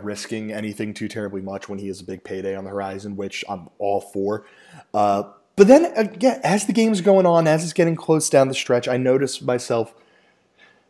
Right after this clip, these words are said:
really, really starting to take a vested interest in this one. Um, I, I put a good amount of stock into what James Franklin said leading up to it about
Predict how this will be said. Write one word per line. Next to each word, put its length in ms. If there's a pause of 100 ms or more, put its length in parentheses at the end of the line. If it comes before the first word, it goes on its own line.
(120)
really, 640
really 380
starting 600
to 80
take 220
a 120
vested 580
interest 500
in 120
this 200
one. 340 (240)
Um, 680 (340)
I, 720 (1120)
I 120
put 220
a 60
good 340
amount 300
of 80
stock 460
into 140
what 180
James 280
Franklin 380
said 200
leading 300
up 140
to 140
it 60
about 420